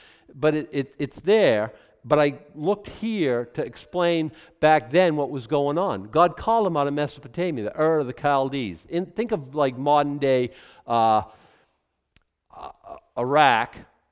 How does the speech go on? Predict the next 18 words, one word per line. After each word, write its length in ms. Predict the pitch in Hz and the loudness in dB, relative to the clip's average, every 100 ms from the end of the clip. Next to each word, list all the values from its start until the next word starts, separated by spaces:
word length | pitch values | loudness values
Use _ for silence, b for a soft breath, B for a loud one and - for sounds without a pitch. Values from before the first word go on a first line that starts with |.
| _ | _
uh, 240 | 127 120 - | -6 -4 -6
Babylon 720 | 113 147 151 156 143 131 123 | -2 4 4 2 0 0 -2
region, 680 | 123 151 160 120 104 95 123 - _ 139 | -4 -2 -2 -4 -8 -8 -10 -18 _ -2
Ur 200 | 147 143 | 0 -2
of 80 | |
the 80 | 123 - | -4 0
Chaldees. 640 | 139 123 120 139 117 - - | 2 4 0 -4 -6 -10 -12
So 140 | - | -6
he 80 | 185 | -4
moved 300 | 214 254 247 | -4 -2 0
upriver 520 | 208 147 165 226 165 | 0 0 0 0 -2
somewhat, 720 | - 135 110 104 95 98 - b b b b _ 131 | -4 -4 -4 -2 -2 -2 -4 b b b b _ -4
uh, 320 | 131 131 123 B B | 0 2 0 B B
and 100 | 131 | -4
he 120 | 147 135 | -4 -2
settled 380 | - 202 180 | 0 2 2
in 100 | 175 | 0
Haran. 560 | 139 170 180 196 98 | -2 0 2 2 -2